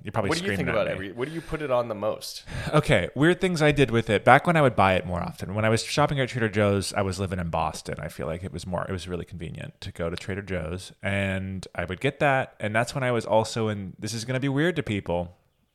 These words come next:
Speaker 1: and this might be a fresh or stale. Uh,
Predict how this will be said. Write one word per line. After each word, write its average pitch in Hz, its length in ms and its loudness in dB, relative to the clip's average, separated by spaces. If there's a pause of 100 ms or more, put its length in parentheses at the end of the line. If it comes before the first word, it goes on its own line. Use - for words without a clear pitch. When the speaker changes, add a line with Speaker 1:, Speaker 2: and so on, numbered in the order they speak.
(140)
Speaker 1:
and 98 80 -4
this 101 180 -2
might 135 140 0
be 117 80 2
a 101 40 0
fresh 95 240 0
or 92 60 -4
stale. 90 380 -4 (680)
Uh, 104 340 2